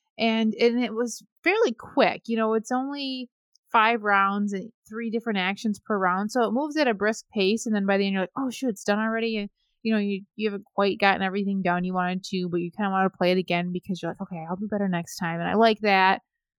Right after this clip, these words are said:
You know, I think overall you'd like it. It doesn't look terribly interesting. It's very, very beige.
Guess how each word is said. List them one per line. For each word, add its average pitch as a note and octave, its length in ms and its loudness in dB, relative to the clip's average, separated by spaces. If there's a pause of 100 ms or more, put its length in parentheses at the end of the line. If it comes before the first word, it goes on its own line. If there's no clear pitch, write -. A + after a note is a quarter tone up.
(420)
You A3 120 0
know, G3 220 -2 (420)
I A#3+ 60 -4
think A4 220 0
overall G3+ 440 6
you'd F#3+ 200 0
like F3 260 2
it. F#3+ 80 4
It F#3+ 260 -4 (100)
doesn't A#3+ 280 4
look G3 280 4
terribly G3+ 760 0
interesting. G#3+ 540 -2
It's F#3 220 -4
very, E3+ 580 -4 (240)
very B3+ 100 0
beige. D#3+ 540 0